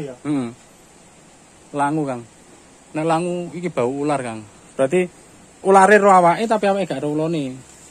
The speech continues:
Speaker 1: Berarti di dalam situ mungkin, Kang?
Speaker 2: Heeh.
Speaker 1: Terus sampean mlebu ra ono wong yang ngata ambune?
Speaker 2: Ula berarti, Kang.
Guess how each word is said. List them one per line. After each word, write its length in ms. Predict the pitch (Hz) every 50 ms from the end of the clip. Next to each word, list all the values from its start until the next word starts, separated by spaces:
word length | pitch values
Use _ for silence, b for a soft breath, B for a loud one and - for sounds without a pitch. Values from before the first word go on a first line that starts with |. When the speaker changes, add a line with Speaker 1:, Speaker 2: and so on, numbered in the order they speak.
| - - - - - - -
Speaker 1:
Berarti 200 | - 185 - 302 -
di 80 | 254
dalam 260 | 185 - 196 196 208 220
situ 200 | - 294 - 370 349
mungkin, 200 | 339 302 277 262
Kang? 140 | 233 190 185 185 - - - -
Speaker 2:
Heeh. 280 | 165 170 185 185 170 160 147 147 147 143 - - - - -
Speaker 1:
Terus 160 | - 269 247
sampean 320 | - - 302 320 339 349
mlebu 160 | 349 294 - 302
ra 160 | 311 294 277
ono 160 | 269 277 285
wong 480 | 285 285 285 285 269 269 269 262 262 254
yang 160 | 254 254 247
ngata 200 | 254 247 240 233
ambune? 240 | 202 185 175 170 175 - - - - -
Speaker 2:
Ula 200 | 185 202 226 233 220
berarti, 240 | 180 170 160 156 165
Kang. 240 | 160 147 139 135